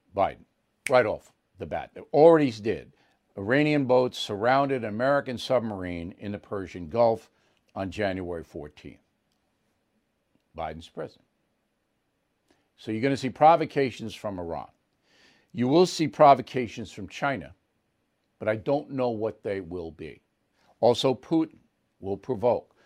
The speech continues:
They're gonna stick Biden, stick him. All right? See what he's got, see what he says, see what he does. So Iran, China, Putin. Big three. North Korea, I don't know about yet,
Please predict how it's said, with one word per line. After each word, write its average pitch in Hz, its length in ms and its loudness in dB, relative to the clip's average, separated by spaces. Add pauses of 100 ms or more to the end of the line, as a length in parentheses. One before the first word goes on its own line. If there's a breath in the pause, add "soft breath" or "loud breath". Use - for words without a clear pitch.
They're 98 100 -12
gonna 117 120 -4
stick - 500 -4
Biden, 87 240 -2 (160)
stick - 360 -8
him. 67 100 -20 (880)
All 90 80 -12
right? 120 260 -4 (260)
See - 220 -6
what 135 140 -4
he's 113 140 -6
got, 113 380 -4
see - 260 -14
what 101 140 -8
he 104 80 -10
says, - 560 -8 (260)
see - 280 -10
what 110 140 -6
he 107 80 -6
does. 101 480 -6 (520)
So 101 100 -10
Iran, 135 500 0 (840)
China, 156 600 0 (1000)
Putin. 131 280 -4 (1040)
Big 135 180 2
three. - 320 -18 (840)
North 190 240 -2
Korea, 180 360 2
I 160 60 2
don't 156 180 0
know 135 120 -2
about 82 260 -10
yet, 67 200 -18